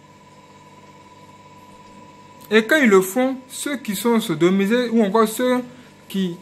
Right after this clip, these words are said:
sont violés là, ils reçoivent en même temps, personne reçoit en même temps des démons. C'est une manière de dire que tu signes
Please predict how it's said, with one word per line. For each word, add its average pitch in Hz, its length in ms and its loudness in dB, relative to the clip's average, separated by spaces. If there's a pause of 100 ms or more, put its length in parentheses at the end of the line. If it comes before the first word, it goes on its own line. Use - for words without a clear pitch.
(100)
sont 226 180 -2
violés 196 500 -2
là, 135 140 -4 (1120)
ils 247 160 2
reçoivent 254 400 2
en 247 80 4
même 240 180 2
temps, 247 140 2
personne 240 340 2
reçoit 233 260 2
en 220 40 4
même 226 140 2
temps 233 100 0
des 165 160 0
démons. 214 420 0 (1040)
C'est - 180 -2
une 226 80 6
manière 196 280 2
de 170 60 -4
dire 202 180 -6
que 208 80 -4
tu 165 180 -8
signes 208 360 -8